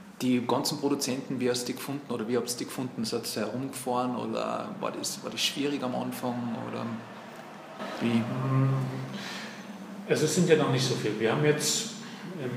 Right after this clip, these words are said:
Speaker 2: in, in, in diesem ersten Shop, der jetzt heute eröffnet, haben wir, äh, vierzehn, äh, Produzenten.
Speaker 1: Mhm.
Speaker 2: Und es hat angefangen, dass ich ein paar Leute kannte, die eh,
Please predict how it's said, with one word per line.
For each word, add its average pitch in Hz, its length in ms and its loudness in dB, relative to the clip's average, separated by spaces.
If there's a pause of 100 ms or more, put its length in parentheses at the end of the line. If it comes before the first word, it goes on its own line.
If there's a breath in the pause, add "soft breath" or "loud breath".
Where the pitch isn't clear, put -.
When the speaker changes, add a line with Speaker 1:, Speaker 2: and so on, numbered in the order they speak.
(120)
Speaker 2:
in, 123 80 -2
in, 120 200 -4
in - 60 -2
diesem 160 300 0
ersten 139 400 4
Shop, - 300 2
der 123 200 6
jetzt 120 140 2
heute 127 240 4
eröffnet, 120 400 4
haben 127 220 -2
wir, 113 100 2
äh, 113 680 -4
vierzehn, 135 680 4
äh, 120 300 -4
Produzenten. 143 560 2
Speaker 1:
Mhm. - 1040 2
Speaker 2:
Und 117 240 4
es - 140 0
hat 120 140 2
angefangen, 123 480 2
dass - 140 -4
ich 151 120 4
ein 143 80 2
paar 127 160 2
Leute 127 260 4
kannte, 127 340 2
die 123 220 0
eh, 139 340 4